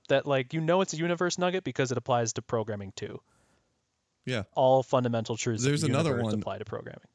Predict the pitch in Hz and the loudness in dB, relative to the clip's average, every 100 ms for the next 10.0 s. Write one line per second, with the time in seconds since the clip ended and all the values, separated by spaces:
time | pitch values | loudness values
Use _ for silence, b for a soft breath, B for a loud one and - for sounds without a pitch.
0 | _ _ 113 131 165 180 160 131 131 123 | _ _ -6 -4 -2 -2 -2 -2 -2 -2
1 | 113 117 113 113 113 120 113 120 107 110 | -4 -4 -4 -2 -2 -4 -4 -4 -6 -8
2 | - 110 110 110 117 113 104 - 104 104 | -10 -8 -6 -6 -4 -6 -4 -4 -6 -6
3 | 104 104 104 - 110 - 104 101 - - | -6 -6 -6 -6 -8 -6 -4 -4 -6 -14
4 | _ _ _ _ b b b b _ _ | _ _ _ _ b b b b _ _
5 | _ _ - 175 113 - - _ _ _ | _ _ -10 -6 -4 -6 -12 _ _ _
6 | _ _ _ _ _ _ _ _ _ _ | _ _ _ _ _ _ _ _ _ _
7 | _ _ _ _ _ _ _ _ _ _ | _ _ _ _ _ _ _ _ _ _
8 | - 117 123 120 117 - 117 110 107 104 | -6 -4 -2 -4 -4 -4 -4 -2 -4 -4
9 | 107 107 104 104 104 - 107 107 139 - | -4 -4 -4 -6 -8 -8 -8 -8 -8 -14